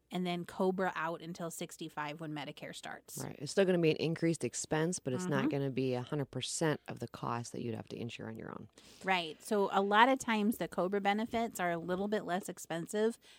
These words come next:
Speaker 1: and then better health benefits than going out and finding private coverage on your own.
Speaker 2: Right.
Speaker 1: Where you really get into some issues is that if you have someone who's got a, a big age gap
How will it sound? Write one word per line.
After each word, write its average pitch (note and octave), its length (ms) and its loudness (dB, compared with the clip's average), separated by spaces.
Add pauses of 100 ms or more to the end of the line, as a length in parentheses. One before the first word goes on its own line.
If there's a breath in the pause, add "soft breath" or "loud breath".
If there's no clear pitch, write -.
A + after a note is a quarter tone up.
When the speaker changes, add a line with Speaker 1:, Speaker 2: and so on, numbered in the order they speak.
(180 loud breath)
Speaker 1:
and F#3 160 0
then F3+ 200 0
better F3 360 2
health D#3+ 360 -6
benefits A3 560 2
than F#3 160 -2
going E3 320 -4
out D#3+ 160 0
and E3 160 -6
finding F3 400 0
private D#3 400 -4
coverage D3+ 340 -6
on D3+ 160 -8
your C#3+ 140 -8
own. D#3 240 -6
Speaker 2:
Right. B2+ 280 -2 (720 loud breath)
Speaker 1:
Where G#3+ 120 6
you A3 120 4
really E4 320 8
get A#3 180 8
into G#3+ 340 6
some F3+ 260 0
issues D3 840 -6 (380 loud breath)
is G3+ 540 6
that F#3 540 6
if G3 200 2
you B3 160 6
have C4 240 6
someone G3 320 6
who's G3 220 4
got E3+ 180 -2
a, D#3+ 80 0 (380)
a F3 160 0
big G3 420 4 (540)
age F3+ 320 -4
gap F#3 320 6